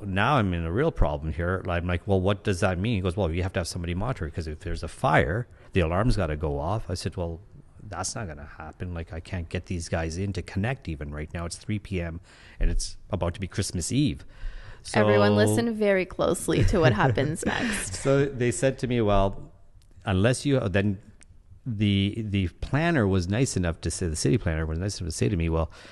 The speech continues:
Speaker 1: you might be able to get a security company to come in and, you know, m-, st-, sit there all night until you get your, your, your, uh, alarm connected to a monitoring company." And I said, "Well, where am I gonna find this?" So I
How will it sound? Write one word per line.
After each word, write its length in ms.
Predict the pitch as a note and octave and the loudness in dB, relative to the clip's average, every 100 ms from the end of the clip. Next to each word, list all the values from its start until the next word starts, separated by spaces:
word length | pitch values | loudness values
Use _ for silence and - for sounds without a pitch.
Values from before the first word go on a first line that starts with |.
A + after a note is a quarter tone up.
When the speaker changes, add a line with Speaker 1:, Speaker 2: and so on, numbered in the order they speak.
| - - | -20 -6
Speaker 1:
you 80 | F#2 | 0
might 160 | G#2+ G#2 | 2 2
be 80 | |
able 140 | G2 F2+ | 2 2
to 20 | |
get 100 | E2+ | 2
a 60 | D2+ | 0
security 560 | - - - C3 C3 F#2 | -2 -4 -2 0 2 -2
company 500 | - D2 - C#2+ D#2 | -4 -8 -4 -4 -2
to 100 | - | -4
come 240 | - D#2+ | -2 -2
in 240 | D2+ D#2+ D#2+ | 0 0 0
and, 320 | D2+ D2+ D#2 | -2 -4 -6
you 60 | E2 | -6
know, 240 | D2+ F#2 - - - - - - - - - - - | -8 -12 -16 -20 -20 -20 -20 -20 -20 -20 -20 -20 -12
m-, 180 | F2+ E2+ - | -8 -6 -8
st-, 400 | - - - C#3+ | -8 -6 -4 -4
sit 320 | - - C3+ - | -2 2 2 2
there 200 | E2 E2 | -2 0
all 240 | F2+ F2+ | 0 2
night 300 | F#2+ A2+ G#2 - - - | 2 0 -2 -8 -20 -6
until 280 | E2+ G2 | -2 2
you 280 | E2+ E2+ E2 | 2 2 0
get 260 | D#2+ D#2 D#2 - - - - - - - | -2 -6 -8 -14 -20 -4 -2 -2 -4 -4
your, 380 | F2 E2 E2 E2+ | 0 0 0 -4
your, 440 | F2 D#2+ D#2+ D#2 E2 | -4 -2 0 -2 -4
your, 440 | F2 D#2+ D#2 D#2+ D#2 | -2 -2 0 -2 -2
uh, 140 | D#2+ | -2
alarm 440 | E2+ F2 G2+ D3 A2+ - - - - | 0 2 2 0 -4 -10 -20 -20 -16
connected 440 | - F#2 E2 - D#2 | 0 2 2 0 -2
to 80 | F2+ | 0
a 20 | |
monitoring 520 | E2 G#2 C3+ - D2 | 0 0 -2 -4 -8
company." 460 | - C#2+ - C#2 - - - - - - - - | -6 -8 -8 -10 -12 -18 -20 -20 -20 -20 -20 -12
And 80 | |
I 40 | E2 | -8
said, 140 | - | -4
"Well, 100 | F2+ | -2
where 100 | F#2 | 0
am 100 | A2 | 0
I 40 | A2+ | 0
gonna 100 | E2+ | -2
find 220 | - E2+ | -4 -6
this?" 80 | E2+ | -4
So 100 | |
I 80 | E2+ | -2